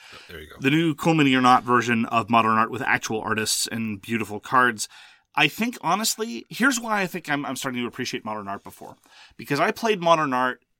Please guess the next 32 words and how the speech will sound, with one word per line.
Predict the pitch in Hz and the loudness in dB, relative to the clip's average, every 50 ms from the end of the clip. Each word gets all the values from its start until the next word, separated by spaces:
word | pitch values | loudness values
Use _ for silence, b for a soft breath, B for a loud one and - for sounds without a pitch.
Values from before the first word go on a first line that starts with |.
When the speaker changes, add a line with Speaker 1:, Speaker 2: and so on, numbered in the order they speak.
| _ - | _ -14
Speaker 2:
back | - - 135 131 131 - - | -4 2 2 2 2 2 -2
when | 135 | -4
I | 123 117 | -6 -6
was | 113 110 | -6 -8
first | - - 156 143 - | -6 -6 -6 -6 -6
getting | - 143 139 127 | -6 -6 -4 -4
into | 127 127 117 | -6 -6 -6
the | 120 | -2
hobby, | 113 123 117 110 117 113 107 113 110 | 2 2 2 2 0 -2 -4 -6 -8
and | 113 113 | -8 -10
I | |
was | 110 110 104 | -10 -8 -8
enamored | 117 117 120 117 113 113 101 | -6 -4 -4 -4 -4 -6 -8
with | 98 98 - | -8 -12 -6
Ra, | 107 127 135 139 135 131 131 123 127 | 0 4 6 8 8 8 8 6 6
and | - 110 107 104 | 2 -2 -6 -8
I, | 98 101 101 101 104 107 - _ | -8 -8 -6 -8 -8 -10 -12 _
uh, | - 110 101 98 95 | -12 -8 -8 -8 -6
really | 95 110 120 113 107 | -4 -4 -4 -4 -4
liked | 104 101 101 - - | -6 -8 -8 -8 -2
Medici, | 127 151 160 160 151 - - 151 147 139 131 | 2 2 4 4 4 2 2 2 2 4 4
and | 123 | 2
I | 113 | 2
was | 107 - | -2 -6
playing | - 120 110 101 | -8 -8 -6 -6
all | 101 | -8
these | 107 104 117 | -6 -4 -2
other | 135 147 | -2 0
Reiner | 151 139 139 131 131 - | 2 2 2 2 0 -4
Knizia | - 127 117 - 101 | -8 -10 -6 -4 -2
auction | 117 123 - - 127 | -2 -2 -4 -4 -4
games. | 117 120 117 107 | -2 -2 -4 -4